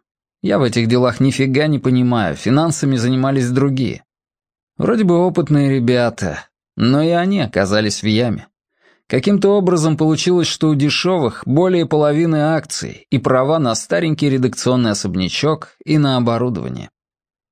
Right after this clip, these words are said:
И еще куча исков, которые нам необходимо было погасить в месячный срок. А не то. Ну ладно, казалось бы, купили журнал, и хрен с вами.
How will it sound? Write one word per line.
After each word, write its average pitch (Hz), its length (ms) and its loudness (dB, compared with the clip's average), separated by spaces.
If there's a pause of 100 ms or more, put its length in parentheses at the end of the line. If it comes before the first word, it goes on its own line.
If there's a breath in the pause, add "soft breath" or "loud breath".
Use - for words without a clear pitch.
И 98 140 2
еще 185 360 -2
куча 156 400 0
исков, 120 720 -2
которые 143 460 0
нам 135 300 0
необходимо 127 600 0
было 117 240 2
погасить 104 600 -2
в 104 40 0
месячный 107 540 0
срок. - 420 -6 (520)
А 107 260 0
не 180 200 0
то. 139 560 0 (1120)
Ну 110 240 2
ладно, 123 500 0 (160 loud breath)
казалось 127 420 0
бы, 120 140 0
купили 151 460 2
журнал, 104 500 0
и 98 40 -2
хрен 147 320 0
с - 120 -6
вами. 78 360 -4